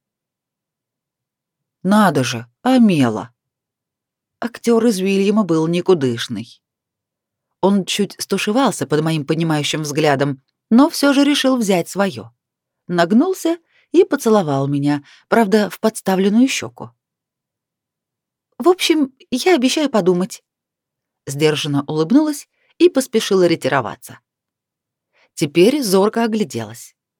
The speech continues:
Не знаю, это норма или акция в мою честь, но омелы висели везде. Знакомые то и дело пытались остановить меня и заговорить под ветками для поцелуев.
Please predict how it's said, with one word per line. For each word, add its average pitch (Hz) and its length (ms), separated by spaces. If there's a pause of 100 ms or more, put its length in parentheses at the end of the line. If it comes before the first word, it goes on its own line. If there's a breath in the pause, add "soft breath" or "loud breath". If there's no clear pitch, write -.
(280)
Не 156 220
знаю, 143 420 (300 loud breath)
это 175 240
норма 214 460
или 117 260
акция 226 420
в 220 40
мою 233 260
честь, 226 360 (360)
но 139 140
омелы 139 340
висели 214 320
везде. 254 460 (960)
Знакомые 240 580
то 240 120
и 220 100
дело 233 240
пытались 214 460
остановить 190 500
меня 143 320 (240 loud breath)
и 185 80
заговорить 214 520
под 185 180
ветками 139 380
для 147 120
поцелуев. 170 600